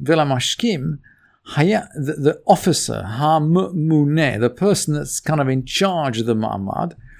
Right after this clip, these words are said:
says, or Mayor, and how he's gonna quote a verse from Jeremiah, Kumu v'na'ale Tzion el Beit Hashem Eloheinu. And it, this is an extraordinary prophecy from J-, Jeremiah.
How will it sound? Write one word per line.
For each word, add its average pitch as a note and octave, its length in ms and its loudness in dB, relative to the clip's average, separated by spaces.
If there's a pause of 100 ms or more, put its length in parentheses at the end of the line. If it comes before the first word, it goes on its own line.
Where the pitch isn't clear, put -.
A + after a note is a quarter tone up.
(320)
says, A#2 680 -2
or B2+ 100 -2
Mayor, E3 240 6
and D3 140 4
how F3+ 140 4
he's D3 140 0
gonna C#3 160 -2
quote D3 440 2
a B2 40 0
verse C3 300 2
from B2+ 140 -2
Jeremiah, C#3 720 2 (600)
Kumu D#3+ 540 6
v'na'ale A#2+ 560 2
Tzion D3 640 2
el C3 240 0
Beit C3 300 -2
Hashem A#2+ 340 -6
Eloheinu. A2+ 420 -6
And C#3 140 -6
it, C#3+ 180 -8
this F3+ 80 -2
is E3 140 -4
an D3+ 120 0
extraordinary C#3 640 0
prophecy - 480 -4
from A#2 220 -2
J-, G2+ 140 -6
Jeremiah. G#2+ 720 -4